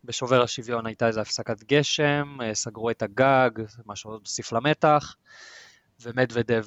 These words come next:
אה, חזר מההפסקה הזאת יותר טוב, פליקס קצת, אה, קצת פישל שם, אפשר לומר, אבל זה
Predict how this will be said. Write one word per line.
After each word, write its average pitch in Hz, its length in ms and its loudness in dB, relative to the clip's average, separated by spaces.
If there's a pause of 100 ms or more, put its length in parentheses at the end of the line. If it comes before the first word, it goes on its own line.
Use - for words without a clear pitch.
אה, 107 920 -6
חזר 117 320 0
מההפסקה 113 420 -4
הזאת 101 180 -4
יותר 165 260 0
טוב, 160 240 -4
פליקס 120 340 -4
קצת, - 400 -8
אה, 101 580 -8
קצת - 280 -2
פישל 165 380 0
שם, 160 220 0
אפשר 127 260 0
לומר, 127 440 2
אבל 101 260 -6
זה 101 380 -10